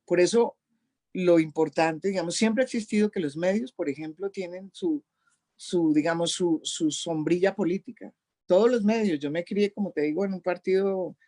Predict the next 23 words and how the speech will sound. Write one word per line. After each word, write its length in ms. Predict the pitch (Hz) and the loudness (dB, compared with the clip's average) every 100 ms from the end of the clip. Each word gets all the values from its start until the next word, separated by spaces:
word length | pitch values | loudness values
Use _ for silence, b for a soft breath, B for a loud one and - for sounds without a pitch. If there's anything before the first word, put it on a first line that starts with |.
| _ | _
me-, 220 | 185 185 196 | -4 -4 -2
un 80 | |
periódico 480 | 175 185 202 233 247 | -2 2 2 0 -4
que 80 | 185 | -2
era 100 | 269 | -2
del 100 | 277 | -2
Partido 280 | - - 180 | -6 -6 -4
Liberal. 420 | 180 156 254 - _ _ _ _ _ _ | -4 -4 -4 -8 _ _ _ _ _ _
Después 420 | 160 160 - 180 | -4 -4 0 -2
pasé 280 | - 214 214 | 0 -2 0
al 140 | 208 - | 0 0
Tiempo 360 | 220 208 240 | -2 -2 -2
y 80 | 208 | -2
eso 200 | 170 190 | -2 -2
era 160 | 196 202 | -2 -2
tenaz, 580 | 175 185 214 139 - - | -4 -2 -2 -4 -12 -12
eh, 180 | 151 151 | -10 -6
digamos, 360 | 165 185 175 | -4 -2 -2
no 140 | 175 180 | -2 0
era, 340 | 190 208 208 196 | 2 0 -2 -2
no 160 | 180 | 0
era 220 | 180 208 | 2 2
de, 260 | 208 185 | 2 0